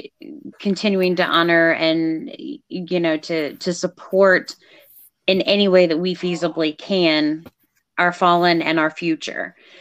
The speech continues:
Um, but now that for us in, in Maryland, we are having the restrictions lifted, we're able to do more.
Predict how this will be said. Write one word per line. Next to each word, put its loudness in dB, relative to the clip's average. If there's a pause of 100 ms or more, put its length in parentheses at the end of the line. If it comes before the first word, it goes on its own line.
(340)
Um, 2 (380)
but 0 (420)
now 2
that 2 (480)
for 2
us 0
in, 0
in 0
Maryland, 0 (680)
we 0
are 4
having 0
the 0
restrictions -4
lifted, 0
we're -2
able -4
to -6
do -4
more. 0